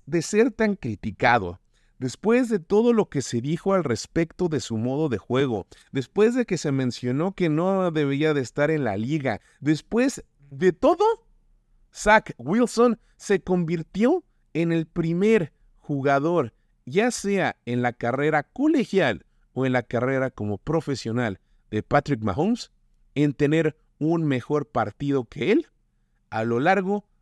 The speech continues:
de cuatro cuartos. Eso vale mucho la pena, muchísimo la pena que lo analicemos. Les voy a decir la ficha. Patrick Mahomes tuvo dieciocho pases completos de treinta intentos,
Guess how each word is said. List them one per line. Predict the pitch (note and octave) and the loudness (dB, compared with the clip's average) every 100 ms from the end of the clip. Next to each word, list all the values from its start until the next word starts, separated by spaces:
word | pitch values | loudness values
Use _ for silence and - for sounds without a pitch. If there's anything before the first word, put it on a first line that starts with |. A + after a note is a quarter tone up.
| _ | _
de | A#2 | -10
cuatro | - E3+ - D#3+ - _ _ _ _ | 0 0 2 -6 -6 _ _ _ _
cuartos. | A2 G2+ - _ _ _ _ _ _ | -4 -4 -8 _ _ _ _ _ _
Eso | A3 A3+ E3+ | 0 2 2
vale | D3+ | 2
mucho | C3 A3 C4+ G#3 | 2 0 2 0
la | C#3 | 0
pena, | - D#3+ E3 C#4 - _ _ _ _ | 0 0 0 -6 -12 _ _ _ _
muchísimo | G#3 D#4 F#4+ G#4+ - F#4+ - G3+ D3 | -2 0 2 0 -2 -6 -2 0 0
la | A#2+ | -2
pena | - G3 A3+ - _ _ _ _ | -2 -2 -2 -8 _ _ _ _
que | - A#2 | -2 0
lo | |
analicemos. | A2 G#2 G2 A2 F2+ - _ _ _ _ _ | 0 -2 -4 -8 -12 -16 _ _ _ _ _
Les | C#3+ D3+ | 2 4
voy | F#3+ | 2
a | |
decir | E3 E3+ | 2 2
la | D3+ | 0
ficha. | - G#3 B3+ B3 - | 0 -2 0 -2 0
Patrick | F#3+ E3+ | 0 0
Mahomes | D3+ B2 F3 A3+ - | -2 0 0 -2 -2
tuvo | F#3+ F3 | -2 0
dieciocho | D#3 E3+ - F#3 - E3+ | 2 0 0 0 0 0
pases | D#3 C#3+ A#2 | -2 -4 -6
completos | A#2 A2 F3+ D#3+ A2 | -6 -2 -2 -2 -4
de | |
treinta | G2 B2+ A2 | -2 -2 -2
intentos, | G2+ E3 F#3+ G3 F#3+ | -2 0 0 0 -4